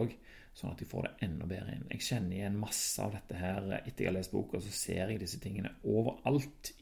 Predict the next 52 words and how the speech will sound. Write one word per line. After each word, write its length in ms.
i 200
dagliglivet, 680
og 160
ikke 160
bare 240
der, 220
men 160
også 340
i 160
massevis 560
av 160
bøker, 680
eh, 680
og 380
ting 280
som 140
du 80
leser 400
og 80
ser. 220
Altså, 320
det 80
kommer 300
overalt, 480
og 80
jeg 80
begynner 180
jo 80
å 60
tenke 340
liksom 300
sånn, 180
«Faen, 540
de 160
som 100
jobber 320
med 140
ditt 240
og 80
datt, 240
eller 100
de 140
som 160
er 100
dommere 460
for 100
eksempel, 320
eller 140
de 100
som 140
er 80
politi, 400